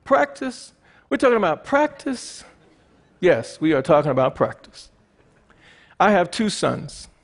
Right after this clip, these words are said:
My oldest, Brian, is twenty-six, and my youngest, Julian, is twelve. And we do not have time to talk about how that happened. <laughs> But when I think of them,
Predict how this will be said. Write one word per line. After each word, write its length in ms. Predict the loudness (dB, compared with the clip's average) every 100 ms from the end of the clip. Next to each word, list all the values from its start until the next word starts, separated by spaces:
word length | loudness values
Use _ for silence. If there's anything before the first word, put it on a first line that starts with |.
| _ _ _ _ _ _ _ -20 -20 _ _ _ _
My 120 | 4
oldest, 320 | 4 4 0
Brian, 440 | 2 2 4 2 0
is 200 | -2 -4
twenty-six, 640 | 0 2 0 2 2 2
and 80 | 2
my 120 | 2
youngest, 680 | 4 4 2 0 -4 -20 -2
Julian, 420 | 2 4 4 0
is 140 | -2
twelve. 560 | -6 2 2 4 -2 -12 _ _ _ -20 -20 -20 _
And 120 | 2
we 120 | 4
do 120 | 4
not 240 | 4 4 4
have 200 | 2 2
time 280 | 2 2 2
to 60 |
talk 200 | 2 2
about 240 | 4 2 2
how 140 | 4
that 200 | 4 4
happened. 380 | 2 -2 -4 -20
<laughs> 60 | _ _ -20 -20 -20 -18 -18 -18 -16 -16 -12 -12 -12 -14 -14 -14 -16 -16 -16 -18 -20 2
But 480 | 2 2 -4 -20 -20 -20 -20 -20 -20 -20 -20 -20 -20 -20 -20 -20 -20 _
when 160 | 2 4
I 140 | 2
think 300 | 2 0 2
of 160 | 2 2
them, 420 | 0 0 -4